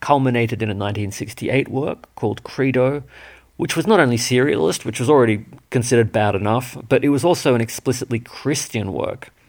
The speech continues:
It attracted the disapproval of Khrennikov. This is the same Khrennikov that had denounced Shostakovich and Prokofiev and tried to depri-, deprive them all of a living.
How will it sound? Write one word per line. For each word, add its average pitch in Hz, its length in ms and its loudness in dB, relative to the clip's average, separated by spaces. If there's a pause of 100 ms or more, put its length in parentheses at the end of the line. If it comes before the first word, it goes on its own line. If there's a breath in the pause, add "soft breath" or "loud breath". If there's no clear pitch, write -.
(880 loud breath)
It 135 100 2
attracted 170 460 0
the 135 80 2
disapproval 123 580 2
of - 200 -2
Khrennikov. 117 640 -2
This 113 180 -6
is 107 80 -6
the 110 100 -4
same 107 440 -2
Khrennikov 104 600 0
that 101 100 0
had 95 160 -4
denounced 113 440 -4
Shostakovich 110 560 0
and 117 120 -2
Prokofiev 113 720 0
and 104 120 -6
tried 110 260 2
to 110 80 -4
depri-, 127 580 0
deprive 120 400 4
them 113 120 0
all 107 160 2
of 95 60 -2
a 104 60 0
living. 107 400 0